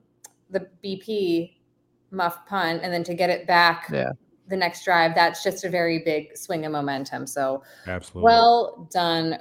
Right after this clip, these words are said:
Speaker 1: Corey Black. The only thing, guys, we talked about it last week, how our safeties, I think it was last week, they talked about how the safeties have been struggling a little bit in this three three five scheme. And we did allow,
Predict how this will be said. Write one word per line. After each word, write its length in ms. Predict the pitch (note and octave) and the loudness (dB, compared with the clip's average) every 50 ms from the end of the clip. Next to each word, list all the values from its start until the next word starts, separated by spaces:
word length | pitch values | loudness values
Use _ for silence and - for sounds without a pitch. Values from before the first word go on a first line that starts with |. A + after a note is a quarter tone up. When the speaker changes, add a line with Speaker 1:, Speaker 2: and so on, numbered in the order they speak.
| _ _ _ | _ _ _
Speaker 1:
Corey 300 | - F#3 E3+ D#3+ D#3 D#3+ | -2 0 0 0 0 -2
Black. 400 | D#3+ D#3+ D3 C#3+ C#3+ D3 - - | 0 -2 0 0 0 -4 -4 -10
The 100 | - - | -10 -6
only 220 | G3 G#3 A3 A3+ | -4 0 0 0
thing, 180 | A3 A3 G#3 F#3+ | 0 0 -2 2
guys, 220 | F3 E3+ E3 D#3+ E3 | 4 4 4 4 2
we 80 | F3 | -4
talked 300 | E3 - - G#3 G#3 - | -8 -2 -2 -2 -2 0
about 220 | G#3+ G3 F#3+ F#3 F3+ | 0 4 4 4 4
it 100 | - - | 2 0
last 340 | E3+ C#3+ D3 D#3 - - - | 2 0 0 0 -4 -6 -4
week, 200 | E3+ D#3+ D#3+ - | -4 -4 -4 -6
how 220 | - - F3 E3 D#3+ | -4 0 2 4 4
our 300 | D#3 D#3 D#3 D#3 D3+ D3+ | 4 4 4 4 2 0
safeties, 760 | - - - F3+ E3 D#3+ - - F#3+ F3 E3 E3 E3 D#3+ - - | -2 -2 0 0 0 -2 -4 -8 -4 0 0 0 0 -2 -4 -10
I 20 | |
think 180 | E3+ - F#3+ F#3 | -8 -8 -8 -10
it 40 | - | -8
was 120 | - - | -8 -8
last 240 | C3+ F2+ - - - | -6 -6 -6 -10 -8
week, 80 | E3+ E3 | -6 -6
they 40 | D#3 | -6
talked 220 | - D#3+ D3 D3 | -2 -2 -4 -4
about 220 | - D3+ C3+ - D#3+ | 0 -2 -2 -2 0
how 100 | D#3+ E3 | 0 0
the 120 | D#3 E3 | 0 -2
safeties 520 | E3 - F#3 E3+ E3 - - F#3+ F3 E3+ - | -6 -4 -4 -4 -4 -4 -4 -4 -4 -2 0
have 140 | F3+ F3 E3 | 0 0 0
been 140 | E3 D#3+ D3+ | 0 -6 -8
struggling 500 | - - - E3 D3+ D#3 E3 E3 D#3+ D#3 | -8 -2 0 0 2 2 0 -2 -2 -2
a 60 | D3+ | -2
little 260 | D3 D#3+ D#3+ D#3+ D#3 | -2 0 0 0 2
bit 300 | D#3 D#3+ D#3 D3+ - _ _ - - - - _ _ - | 4 2 2 2 -2 _ _ -20 -20 -20 -20 _ _ -2
in 200 | G3 F3+ F3 E3+ | -2 0 2 2
this 200 | E3+ D#3+ D#3+ - | 2 2 0 -4
three 300 | - - E3+ E3+ E3 D#3 | -12 -6 -4 -4 -4 -4
three 220 | - - E3+ D#3+ | -4 -4 -4 -4
five 600 | D3 - - - D#3 D3+ D3+ D3+ D3+ D3 C#3+ - - | -4 -6 -4 -2 0 0 2 0 0 -2 -4 -6 -12
scheme. 680 | - - - - _ - E3+ E3 D#3+ D#3+ D#3 D#3 D#3+ - _ - - _ _ _ - | -14 -14 -14 -14 _ -4 -2 0 0 0 0 -2 -4 -6 _ -20 -20 _ _ _ -2
And 540 | - F3 E3+ E3 E3 D#3+ D#3+ D#3 D#3+ D#3 - - | 0 2 2 4 2 2 2 2 0 -2 -4 -4
we 200 | F3 E3 E3 E3 D3+ | -2 -2 -2 -2 0
did 260 | - F3 F3 F3 E3+ - | 2 4 4 4 6 4
allow, 840 | F#3+ F3 E3+ E3+ E3 D#3 D#3 D3+ D3+ D3+ D3+ D#3 D#3 D#3 - - | 4 4 6 6 6 6 4 4 4 4 4 2 2 -2 -4 -6